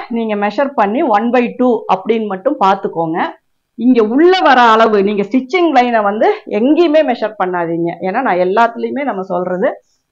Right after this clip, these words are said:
shoulder அப்படின்னா மூணு இன்ச்சு வச்சுக்கோங்க, இது including seam allowance கால் இன்ச்சு, ஷோ-, இது including half இன்ச்சு, ஆஹ்,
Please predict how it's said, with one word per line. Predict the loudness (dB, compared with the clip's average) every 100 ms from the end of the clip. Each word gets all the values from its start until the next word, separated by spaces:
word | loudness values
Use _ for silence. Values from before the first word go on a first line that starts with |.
| _
shoulder | -2 2 4 4 2
அப்படின்னா | 2 -2 0 0 0 -4
மூணு | -4 -2
இன்ச்சு | -2 -2
வச்சுக்கோங்க, | -2 -4 -6 -4 -2 0 0 -4 _ _ _
இது | -4 0 2
including | 2 2 2 4 4 2 0 -4
seam | -8 -6 -2
allowance | 0 0 -2 -4
கால் | -2 0 2
இன்ச்சு, | 0 -2 -6 -8 -14 _ _ _
ஷோ-, | 0 2 0 0
இது | 0 0
including | 0 0 2 2 2 0 -2 -8 0
half | 4 4 2
இன்ச்சு, | -4 -6 -4 -6 -8 _ _ _ _
ஆஹ், | -2 2 2 2 2 -2